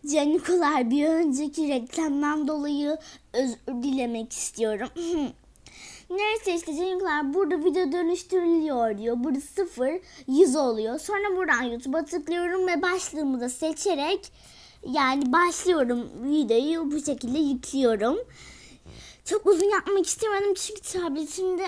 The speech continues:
ağır hasar, yani ağır hasar dediğim internette yavaş olduğu için uzun sürebilir videonun yapılması. Neyse bir sonraki videoda görüşmek üzere. Hoşça kalın. Bay bayın.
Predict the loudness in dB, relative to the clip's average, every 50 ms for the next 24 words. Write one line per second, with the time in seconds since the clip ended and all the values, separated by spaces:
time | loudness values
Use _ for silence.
0 | -6 -4 -4 -2 0 0 0 0 0 0 0 -2 -2 -2 -2 -4 -4 -4 -4 -4
1 | -4 -6 -6 -6 -6 -4 -4 -4 -4 -4 -6 -6 -6 -6 -6 -6 -6 -6 -8 -6
2 | -6 -6 -6 -6 -8 -10 -14 -20 -20 -20 -16 -10 -8 -8 -6 -6 -4 -4 -4 -4
3 | -6 -6 -8 -8 -4 -2 -2 -2 -2 -4 -6 -4 -2 -2 0 0 -2 -2 -4 -4
4 | -2 -4 -4 -4 -6 -6 -6 -6 -8 -10 -14 -20 -20 -20 -20 -20 -20 -20 -20 -20
5 | _ _ _ _ -10 -8 -8 -6 -8 -8 -8 -8 -8 -6 -4 -4 -4 -2 -2 -2
6 | -2 -2 0 2 2 2 2 0 0 0 0 0 0 -2 -2 -4 -4 -4 -2 -2
7 | -2 -4 -6 -6 -8 -8 -8 -8 -12 -16 _ -20 -20 -18 -10 -6 -4 -2 0 0
8 | -2 -2 -4 -4 -4 -4 -2 -2 -2 -2 -2 -2 -2 -2 -4 -4 -6 -6 -6 -6
9 | -4 -4 -4 -4 -4 -4 -4 -6 -6 -4 -4 -6 -6 -6 -6 -6 -6 -6 -4 -6
10 | -4 0 2 4 4 4 4 2 0 -2 -4 -12 -20 -12 -2 0 0 0 0 -2
11 | -4 -4 -4 -2 -2 -4 -2 -2 -4 -4 -2 2 2 4 4 4 2 2 0 0
12 | 0 0 2 2 0 0 0 -2 -2 -2 -2 -2 -4 -6 -8 -10 _